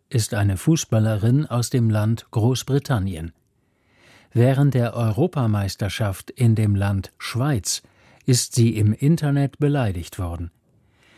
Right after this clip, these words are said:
Viele Menschen haben sie wegen ihrer Hautfarbe beschimpft. Jessica Carter sagt: „Ich bin im Internet wegen meinem Aussehen und meiner Herkunft angegriffen worden.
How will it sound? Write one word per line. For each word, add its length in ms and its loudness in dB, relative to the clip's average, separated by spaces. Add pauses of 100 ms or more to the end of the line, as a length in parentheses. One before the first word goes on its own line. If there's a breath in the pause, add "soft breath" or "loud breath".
(160 soft breath)
Viele 400 4
Menschen 560 0
haben 240 0
sie 240 0
wegen 320 2
ihrer 400 -2
Hautfarbe 880 -4
beschimpft. 580 -4 (1120 soft breath)
Jessica 640 2
Carter 500 -2
sagt: 480 -6 (440)
„Ich 240 2
bin 200 4
im 220 0
Internet 760 -2
wegen 280 2
meinem 360 0
Aussehen 720 -2 (200 soft breath)
und 220 2
meiner 320 2
Herkunft 680 -2 (100)
angegriffen 680 0
worden. 320 -6